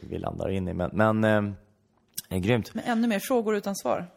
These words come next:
Speaker 2: Ruben
Speaker 1: Välmående var det, skulle det här heta, det här avsnittet, sa, skrev du på
Speaker 2: Ja,
Speaker 1: S M S.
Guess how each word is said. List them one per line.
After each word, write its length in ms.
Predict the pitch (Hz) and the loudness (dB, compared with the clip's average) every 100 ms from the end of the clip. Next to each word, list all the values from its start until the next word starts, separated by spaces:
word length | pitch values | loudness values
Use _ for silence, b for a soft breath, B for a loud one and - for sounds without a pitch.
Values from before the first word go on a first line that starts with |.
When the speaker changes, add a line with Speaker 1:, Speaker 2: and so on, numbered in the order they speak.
| _ _ | _ _
Speaker 2:
Ruben 200 | - 120 | -2 4
Speaker 1:
Välmående 760 | 156 156 131 123 160 185 170 131 | 6 8 6 4 4 4 4 6
var 180 | 117 | 6
det, 420 | 107 101 92 92 92 | 6 4 2 0 -2
skulle 220 | 107 98 | 2 4
det 80 | 92 | 4
här 100 | 92 | 4
heta, 260 | 92 - | 0 2
det 80 | 87 | 2
här 220 | 90 87 | 4 4
avsnittet, 540 | 85 87 85 82 82 82 | 4 2 -2 -6 -6 -6
sa, 300 | 82 90 80 | 0 0 0
skrev 240 | 95 87 78 | 0 0 0
du 140 | 78 | -2
på 300 | - 76 135 | -4 -4 0
Speaker 2:
Ja, 80 | 226 | 0
Speaker 1:
S 60 | 220 | 0
M 60 | |
S. 100 | 78 | -2